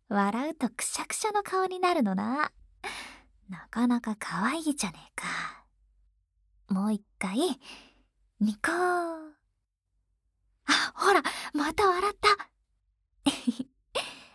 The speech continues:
<laughs> どうやら気に入られたかな。それにしても、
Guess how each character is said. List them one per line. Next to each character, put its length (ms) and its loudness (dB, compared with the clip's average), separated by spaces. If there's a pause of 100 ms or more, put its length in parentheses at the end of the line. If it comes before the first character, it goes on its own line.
(120)
<laughs> 0 -
ど 240 4
う 80 4
や 100 -4
ら 200 -16
気 180 -12
に 180 0
入 60 -2
ら 120 2
れ 120 6
た 100 0
か 160 2
な。 360 -4 (1900)
そ 300 -6
れ 140 0
に 160 2
し 120 -6
て 160 -2
も、 380 2